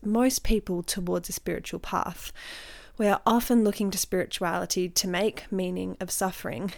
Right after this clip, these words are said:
So there is an innate pull towards practices that relieve suffering,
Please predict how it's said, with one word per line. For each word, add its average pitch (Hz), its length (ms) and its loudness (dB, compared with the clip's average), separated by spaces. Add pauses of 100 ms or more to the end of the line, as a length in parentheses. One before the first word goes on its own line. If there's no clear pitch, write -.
(160)
So - 240 0
there 208 260 4
is 214 420 4
an 202 140 0
innate 208 460 0
pull 185 360 4 (540)
towards 214 500 2
practices 190 640 0
that 180 140 0
relieve 196 400 2
suffering, 220 640 2